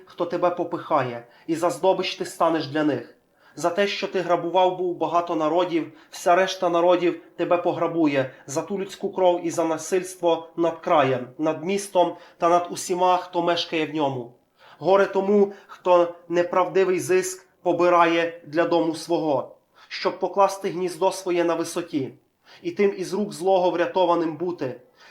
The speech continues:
Нарадив ти сором для дому свого, щоб кінець учинити численним народам.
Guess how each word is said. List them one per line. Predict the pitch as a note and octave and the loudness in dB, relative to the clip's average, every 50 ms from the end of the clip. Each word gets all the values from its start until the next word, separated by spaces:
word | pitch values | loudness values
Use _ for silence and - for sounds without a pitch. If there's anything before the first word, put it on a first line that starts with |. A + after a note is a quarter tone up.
| - E3 | -6 0
Нарадив | E3+ E3+ F3 F#3 F#3+ G3 F3+ F#3+ F#3+ - | 2 4 4 4 4 2 2 0 -4 -4
ти | - G3 | -6 -10
сором | - - - F#3+ F#3+ F3+ F3+ F3+ D#3 | -10 -4 -2 0 2 2 2 0 0
для | C#3+ E3+ E3+ | -2 -2 0
дому | E3+ F3 F#3+ F3+ F3+ F3 | 0 0 0 0 0 -2
свого, | - - - E3+ D#3+ E3+ E3+ E3 E3 E3 - - | -4 -4 -4 0 2 4 4 2 2 0 -6 -12
щоб | - - - - F3+ - - | -8 -6 -4 -2 -4 -4 -4
кінець | - F#3 F3 F3+ F#3 F3+ - - | -2 0 0 0 0 -2 -4 -10
учинити | F3 D#3+ - - F3 E3+ E3+ E3+ F3 | -12 -8 -6 -2 0 0 0 -2 -4
численним | E3+ - - E3 - - F3 F3 E3+ F3 F3 E3+ E3+ E3+ | -6 -8 -8 -10 -6 -4 -2 -2 -2 -2 -2 -4 -2 -2
народам. | E3+ E3 D#3+ D3 C3 A#2+ A#2+ A2+ A2+ A#2+ | -2 0 0 0 0 -2 -2 -6 -10 -12